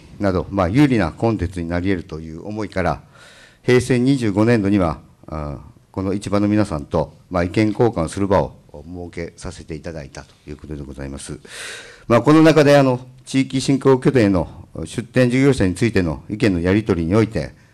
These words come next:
基本的にやる気のあるところを応援し、入店していただくこと、また、公設市場の方を優先に、まあ、入店することはできないが、まあ、やる気を出していただければ、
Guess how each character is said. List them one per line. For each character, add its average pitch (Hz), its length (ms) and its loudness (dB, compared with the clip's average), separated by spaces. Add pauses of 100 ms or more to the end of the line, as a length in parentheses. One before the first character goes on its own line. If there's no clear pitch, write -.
(580)
基 - 120 -2
本 123 220 2
的 127 240 2
に 117 320 0
や 110 140 2
る 117 80 -2
気 120 100 -2
の 117 120 4
あ 113 40 4
る 113 80 0
と 120 100 -2
こ 135 120 4
ろ 127 100 6
を 76 180 -2
応 98 160 0
援 95 100 0
し、 - 360 -4 (380)
入 98 140 -2
店 101 180 2
し 92 180 -8
て 90 320 -4
い 95 60 -8
た 92 100 2
だ 90 80 2
く 90 60 -14
こ 90 120 -2
と、 - 340 -4 (640)
ま 120 100 4
た、 95 260 2 (200)
公 131 240 2
設 127 260 -2
市 131 100 -6
場 110 120 4
の 95 100 2
方 98 260 0
を 73 180 -4 (260)
優 120 300 -4
先 123 460 0
に、 131 300 4 (140)
ま 87 300 0
あ、 - 80 -18
入 113 160 0
店 117 180 2
す 117 100 -6
る 110 80 -4
こ 123 100 0
と 110 60 2
は 85 100 2
で 95 120 -2
き 117 80 -2
な 117 120 4
い 92 60 2
が、 90 300 2 (160)
ま 95 100 2
あ、 82 60 2
や 98 140 2
る 107 100 0
気 117 140 0
を 113 100 4
出 127 120 4
し 127 80 -6
て 78 260 -4 (360)
い - 40 -20
た 104 100 -4
だ 104 120 0
け 120 120 0
れ 123 80 0
ば、 85 160 -6